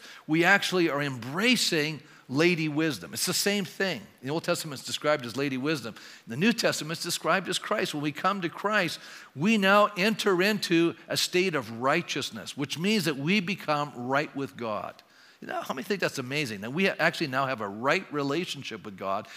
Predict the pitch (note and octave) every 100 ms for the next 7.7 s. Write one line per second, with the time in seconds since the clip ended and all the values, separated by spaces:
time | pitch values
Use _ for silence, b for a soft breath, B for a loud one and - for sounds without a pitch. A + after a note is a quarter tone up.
0 | B B E3+ E3 - - C3 E3 F#3 D#3
1 | B2+ C3 F3 A#2+ F#2+ A2+ - - A#3 B3
2 | C#3 - - - B B B A2+ C#3+ F#3+
3 | F3 G3 G3+ G#3 D#3+ D3+ G#3 F#3 - B3
4 | C4 G3+ B B F#3 - G3 F#3+ G3 -
5 | - - A#3 G#3+ F3 E3+ - B B E3+
6 | E3 - A3 A#3+ - G3+ - F3 E3+ E3
7 | D#3+ G3 G#3+ G#3 C3 G#2+